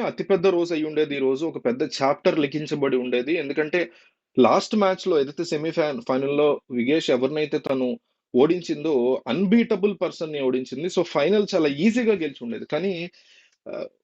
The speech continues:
ఊహించని విధంగా నిజానికి ఒలింపిక్స్ హిస్టరీలో ఎప్పుడు ఇట్లా జరగలేదు అంటున్నారు చాలా మంది. గ్రామ్స్‌కి సంబంధించినంత difference of weight-లో,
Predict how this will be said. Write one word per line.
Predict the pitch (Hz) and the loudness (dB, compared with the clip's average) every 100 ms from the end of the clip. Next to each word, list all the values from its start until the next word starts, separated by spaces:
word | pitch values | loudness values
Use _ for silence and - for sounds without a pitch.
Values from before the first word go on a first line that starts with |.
| 160 | 4
ఊహించని | 180 233 277 240 233 208 | 6 6 2 0 0 0
విధంగా | 180 165 139 120 _ _ _ - | -2 -4 -6 -8 _ _ _ -10
నిజానికి | 135 190 214 190 | -2 0 2 2
ఒలింపిక్స్ | 147 190 202 226 - | 2 0 -4 -8 -8
హిస్టరీలో | 190 - 202 | -6 -2 2
ఎప్పుడు | 170 190 | 4 4
ఇట్లా | 190 175 | 4 2
జరగలేదు | 160 156 160 160 | -6 -4 -4 -4
అంటున్నారు | 143 139 127 | -6 -8 -4
చాలా | 127 139 | -2 -2
మంది. | 135 139 165 _ _ _ _ - 117 85 120 | -4 -8 -8 _ _ _ _ -6 -4 -4 2
గ్రామ్స్‌కి | 131 143 214 233 233 | 4 4 2 -4 -4
సంబంధించినంత | 196 170 165 160 151 143 131 123 | -4 -4 -6 -8 -10 -8 -2 0
difference | 113 117 165 165 165 | 0 0 0 0 -4
of | 143 | -4
weight-లో, | 123 120 117 | -2 -2 -2